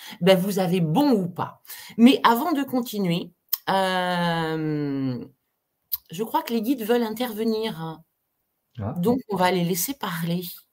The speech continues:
Speaker 1: Je vais arrêter mon partage d'écran <coughs> et je vais les laisser parler. Donc là, c'est facile. Moi, j'ai pratiquement rien à faire. C'est comme si j'allais à l'arrière du véhicule et je les laisse faire.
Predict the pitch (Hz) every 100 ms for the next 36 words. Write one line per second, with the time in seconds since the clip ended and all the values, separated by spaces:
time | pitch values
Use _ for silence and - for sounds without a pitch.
0 | _ _ _ _ - 170 165 165 185 190
1 | - - 143 175 - 208 180 175 170 -
2 | 185 156 160 - - 170 - _ _ -
3 | - - - _ _ - - 285 - -
4 | 277 220 190 208 190 165 170 233 143 131
5 | - - - - - - - - - -
6 | - - 220 320 339 302 220 - 269 -
7 | 170 180 214 185 180 - - - 175 190
8 | 240 175 196 240 262 247 302 254 220 220
9 | 202 185 185 214 214 185 175 170 269 311
10 | 220 180 175 175 175 - - - -